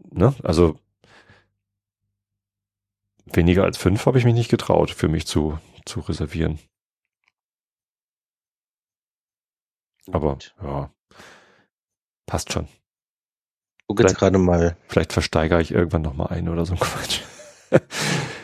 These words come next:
Speaker 1: Kann man bestimmt was mit anfangen. So, ähm, gut, das heißt, ich muss an die denken, ich muss aber auch irgendwie gucken, was ich noch irgendwie möchte. So, und, ähm, die eine Sache ist ja, was machen wir mit der Füllung, die da jetzt drin ist? Die andere Sache ist,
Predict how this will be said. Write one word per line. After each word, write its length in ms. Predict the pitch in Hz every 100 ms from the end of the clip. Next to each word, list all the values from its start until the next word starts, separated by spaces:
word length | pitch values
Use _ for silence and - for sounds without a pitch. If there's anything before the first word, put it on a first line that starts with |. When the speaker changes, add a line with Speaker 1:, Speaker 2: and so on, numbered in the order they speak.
| - - _ _
Speaker 1:
Kann 140 | 127
man 100 | 139
bestimmt 260 | 127 113 151
was 120 | 151
mit 100 | 120
anfangen. 460 | 104 107 - 80 76 _ _ _ _ _ _ _ _ - - - -
So, 240 | 107 76 - _
ähm, 360 | - 101 98 92 - - - -
gut, 200 | - 92
das 100 | 90
heißt, 200 | 107 110
ich 80 | 90
muss 140 | 110
an 140 | 107 95
die 120 | 110
denken, 220 | 113 113
ich 100 | 107
muss 160 | 107 107
aber 180 | 98 92
auch 80 |
irgendwie 180 | 104 98
gucken, 280 | - 107 104
was 120 | 90
ich 160 | - 92
noch 160 | 87
irgendwie 300 | - 90 87
möchte. 340 | 82 85 - 82 - - _
So, 200 | - 90
und, 340 | 90 90 - -
ähm, 440 | 92 87 85 82 - _ _ _ _ _ - -
die 80 | -
eine 200 | 104 107
Sache 220 | 104 107
ist 180 | 95 -
ja, 220 | 90 90
was 120 | 87
machen 180 | 95 95
wir 60 |
mit 140 | 90 87
der 80 | 87
Füllung, 260 | 95 90
die 120 | 85
da 80 | 85
jetzt 180 | 85 78
drin 240 | 85 92
ist? 260 | 123 143 -
Die 100 | 95
andere 280 | 90 92 90
Sache 220 | 87 92
ist, 320 | 90 87 -